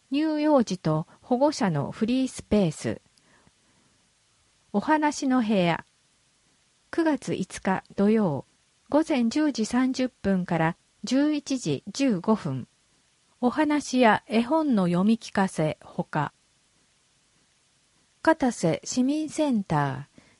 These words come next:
二九の七一七一。片瀬福寿学校、公開講座、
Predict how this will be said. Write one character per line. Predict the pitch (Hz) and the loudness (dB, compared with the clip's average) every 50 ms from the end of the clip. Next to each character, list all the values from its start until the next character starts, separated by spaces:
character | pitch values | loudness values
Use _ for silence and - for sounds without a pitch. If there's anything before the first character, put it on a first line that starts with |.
| _ - | _ -6
二 | 285 311 330 330 - | -4 -2 -2 -4 -4
九 | - - 330 330 320 269 214 | -2 0 0 2 2 2 2
の | 180 160 156 156 - - _ _ - | 2 2 2 0 -2 -4 _ _ -2
七 | 214 214 233 247 285 294 | 0 2 2 2 2 0
一 | 302 302 285 - - 185 160 | 0 -2 -4 -4 -2 -2 0
七 | 156 147 151 165 180 185 190 | 0 0 0 2 2 2 4
一。 | 190 190 185 - - - 135 123 - - _ _ _ _ _ _ _ _ _ _ _ _ _ _ - | 4 2 0 -2 -4 -6 -6 -6 -6 -8 _ _ _ _ _ _ _ _ _ _ _ _ _ _ 0
片 | - 330 - - 254 | 0 0 2 0 -2
瀬 | - - - 156 - - - | -2 0 0 0 0 -2 -6
福 | - - - 294 294 | -12 -6 -2 -2 -2
寿 | - 311 294 269 | 0 0 0 2
学 | 254 262 262 - _ _ | 2 2 0 0 _ _
校、 | - 156 135 131 123 113 - - _ _ _ _ _ _ _ _ _ - | 0 2 2 2 0 -4 -8 -14 _ _ _ _ _ _ _ _ _ 2
公 | - 311 311 311 | 4 4 4 4
開 | - - 320 311 302 294 | 4 2 2 4 4 2
講 | - - - 285 269 240 | 0 2 4 6 6 6
座、 | 196 - 156 139 127 - | 4 2 2 0 0 0